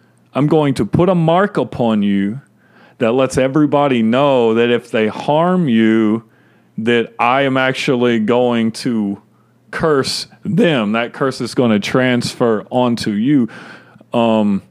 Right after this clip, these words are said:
and so God protects him doubly, one from the members of his own community, and then as he's wandering throughout the earth, finding a new way to do life, which is the wandering means, like, rely on God and God will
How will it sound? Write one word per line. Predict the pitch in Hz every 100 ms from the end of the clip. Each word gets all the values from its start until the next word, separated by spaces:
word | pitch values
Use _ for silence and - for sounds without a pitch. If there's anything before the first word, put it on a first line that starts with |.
| -
and | 123
so | 139 120
God | 139 151 156
protects | 156 127 160 147 139
him | 110
doubly, | 104 156 143 117 101
one | 104 143 151
from | 147 147 139
the | 117
members | 123 123 117
of | 117
his | 110 113
own | 117
community, | 110 107 143 165 131 113 107
and | 110
then | 104 107
as | 127 135 139 131
he's | 135 113
wandering | 104 113 117 110 110 104
throughout | 104 110 110 104
the | 107 -
earth, | 127 143 120 117 - _ - _
finding | - - 131 135 123
a | 117
new | 110 117 135
way | 117 113 110
to | 117
do | 101 107
life, | 98 127 123 107 -
which | 107 -
is | 107 - - -
the | 123
wandering | 107 127 175 143 127 117 113
means, | 113 113 110 107
like, | 110 104 - _ _ - _ _ _ -
rely | - 110 107 120 151
on | 147 107
God | 98 104 123 113
and | 101 95
God | 107 113 117
will | 101 95 107 98 95 92